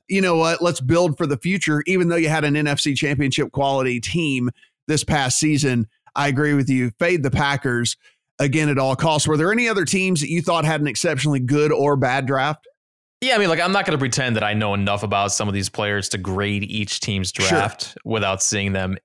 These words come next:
Speaker 2: in a uniform. Like, ask me in three to five years. But, yeah, there were a few teams that left me scratching my head. Obviously, the Packers, the Raiders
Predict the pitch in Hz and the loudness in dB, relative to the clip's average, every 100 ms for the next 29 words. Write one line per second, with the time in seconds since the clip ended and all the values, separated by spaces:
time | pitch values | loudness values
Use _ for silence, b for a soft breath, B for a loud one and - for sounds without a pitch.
0 | _ - 98 95 101 101 131 123 127 127 | _ -6 -6 -4 -4 -2 -2 -2 -2 -2
1 | 110 87 107 104 110 101 92 104 92 98 | -2 -2 -4 -4 -4 -4 -4 -4 -4 -4
2 | 87 90 90 85 - 175 135 - 143 147 | -4 -4 -6 -6 -2 0 0 -2 -2 0
3 | 120 135 139 151 143 120 131 120 117 107 | 0 0 0 0 0 0 -2 -2 -2 -2
4 | 107 101 101 101 92 110 95 - 95 92 | -2 -2 -2 -2 -4 -2 -4 -2 -4 -2
5 | 92 104 101 98 - - 110 107 95 104 | -2 0 -2 -4 -6 -2 -2 -2 -2 -4
6 | 92 - 104 101 107 98 - 107 90 98 | -4 -4 -4 -2 -4 -4 -4 -4 -4 -4
7 | 107 120 123 113 | -2 -2 -2 -4